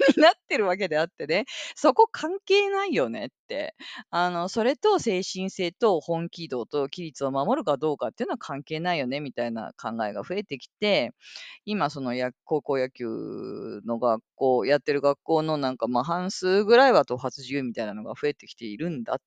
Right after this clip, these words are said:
て。うん。だからさ、なんかそれ見てて、え、面白いな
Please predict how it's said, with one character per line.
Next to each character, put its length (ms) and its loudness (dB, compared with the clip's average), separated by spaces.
て。 320 0
う 80 -6
ん。 640 -2
だ 120 2
か 160 4
ら 60 4
さ、 320 6
な 140 0
ん 40 -4
か 120 -4
そ 140 -2
れ 120 6
見 160 0
て 140 -4
て、 180 -4
え、 80 2
面 180 -2
白 280 2
い 60 2
な 300 0